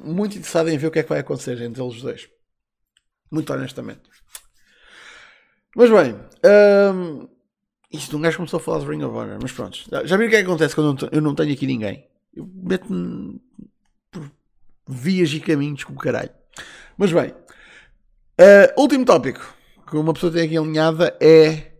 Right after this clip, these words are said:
Yoshirai, ou como a gente gosta de lhe chamar cá, Loshirai. Ahm, supostamente, e até à data que foi publicado, ahm, a notícia,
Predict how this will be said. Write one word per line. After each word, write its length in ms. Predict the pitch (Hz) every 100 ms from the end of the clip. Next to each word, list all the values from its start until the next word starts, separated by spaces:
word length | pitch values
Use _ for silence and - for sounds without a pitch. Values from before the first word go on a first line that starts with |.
| _ - - - _ _ _ _ 254
Yoshirai, 720 | 269 - 208 165 120 - - _ - -
ou 120 | - 139
como 200 | 160 151
a 40 |
gente 200 | 147 143
gosta 200 | 143 139
de 60 | 120
lhe 60 |
chamar 260 | - 123 117
cá, 400 | - 160 - - _ _ -
Loshirai. 800 | 185 180 175 - 143 113 - _ _ - - - _ _
Ahm, 800 | 196 202 202 208 208 196 190 180 - - _ _ _ _
supostamente, 1200 | - - 196 - 226 254 - 202 151 147 - 180 -
e 160 | 147 143
até 220 | 139 143
à 80 | 139
data 240 | 139 127
que 80 | 120
foi 400 | - 127 123 117
publicado, 640 | - 123 117 110 120 110 131 - _ -
ahm, 1040 | 131 123 120 120 120 117 117 117 120 151 - _ _ _ _ _ -
a 100 | 131
notícia, 540 | 127 127 131 - 180